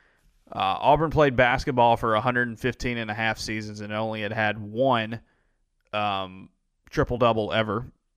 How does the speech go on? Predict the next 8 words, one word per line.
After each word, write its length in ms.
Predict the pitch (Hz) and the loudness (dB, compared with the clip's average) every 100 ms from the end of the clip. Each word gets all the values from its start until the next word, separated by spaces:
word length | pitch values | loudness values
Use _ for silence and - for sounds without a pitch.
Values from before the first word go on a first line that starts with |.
| _ _ _ _ _ | _ _ _ _ _
Kenny 180 | 147 117 | 0 0
Gabriel 460 | 110 117 117 117 113 | 2 2 2 0 0
against 240 | 110 - | -4 -4
Bethune-Cookman 680 | 113 - 120 104 131 117 110 | -6 -4 -10 -8 -8 -8 -12
in 100 | 107 | -10
twenty 220 | 139 113 | -8 -8
twelve. 400 | - 127 123 123 _ _ _ _ _ _ _ _ _ _ _ _ _ _ - | 0 2 2 -2 _ _ _ _ _ _ _ _ _ _ _ _ _ _ -8
Now, 600 | 123 139 143 135 - | -4 0 0 0 -6